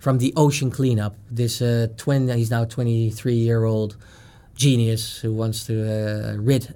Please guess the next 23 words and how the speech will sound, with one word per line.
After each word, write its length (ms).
our 240
oceans 380
of 100
plastic. 480
And, 340
um, 360
um, 800
it 140
was 400
D 240
S 140
M 300
working 680
with 220
the 140
Ocean 240
Cleanup, 400
but 160
only 260
on 140
product 400
management 380
level. 340